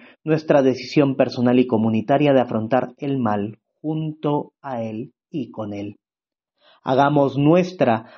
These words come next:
la oración colecta de este día de inicio de la Cuaresma.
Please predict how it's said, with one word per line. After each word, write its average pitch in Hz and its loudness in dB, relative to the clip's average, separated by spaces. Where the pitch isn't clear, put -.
la 147 4
oración 156 2
colecta 139 2
de 135 4
este 131 -2
día 131 2
de 117 0
inicio 156 4
de 131 4
la 113 0
Cuaresma. 104 -8